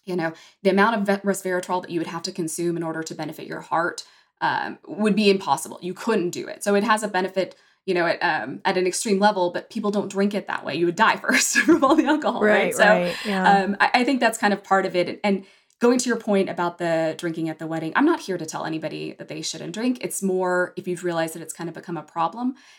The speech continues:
Speaker 1: But when you're in that decision of, "Oh, I, I don't really wanna drink, but I do," it's because they, we have a lot of uh, we have a lot of beliefs about alcohol. We believe that alcohol is how you celebrate because we've been shown that on T V, shown that in movies, we've seen that in, in experience.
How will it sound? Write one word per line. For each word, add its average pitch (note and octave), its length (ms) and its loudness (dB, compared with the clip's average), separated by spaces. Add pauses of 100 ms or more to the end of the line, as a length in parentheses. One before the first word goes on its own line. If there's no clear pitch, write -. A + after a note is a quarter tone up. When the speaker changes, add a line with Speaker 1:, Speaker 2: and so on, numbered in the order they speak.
(120)
Speaker 1:
But - 80 2
when A#3+ 200 2
you're C4+ 160 0
in A#3 140 -2
that A3 160 -2
decision G3+ 440 -2
of, F3 220 -2
"Oh, F3 120 -4
I, F3 220 -2
I E3 180 -6 (180)
don't G#3+ 140 -2
really A3+ 160 -8
wanna G#3+ 200 -2
drink, G3 240 0
but F#3+ 120 -6
I F3 120 -2
do," G#3 480 -6
it's - 140 -12
because - 240 -16
they, C4 120 -10
we B3 100 -18
have B3+ 120 -10
a B3 40 -8
lot G#3+ 240 -2
of G3+ 200 -4 (520)
uh, - 300 -8
we - 60 -6
have A#3+ 80 -2
a C4+ 40 -2
lot C4 140 4
of B3+ 60 -6
beliefs A#3 420 -2
about - 300 -8
alcohol. - 440 -10
We A#3 140 -2
believe A#3 720 0
that G#3 160 -4
alcohol F#3+ 440 -4
is F#3+ 120 -8
how F3 100 -6
you F3 140 -2
celebrate - 640 -8
because F#3+ 220 -2
we've F#3 120 0
been F#3 140 0
shown F3+ 340 -2
that F#3 140 0
on F3 120 -2
T F3 180 -8
V, D3 260 -6
shown F3+ 240 -8
that G3 100 0
in F#3 120 -2
movies, D3 420 -4
we've D#3 180 -8
seen G3+ 260 0
that G3 120 0
in, E3 160 -12
in E3 160 -6
experience. D#3 580 -8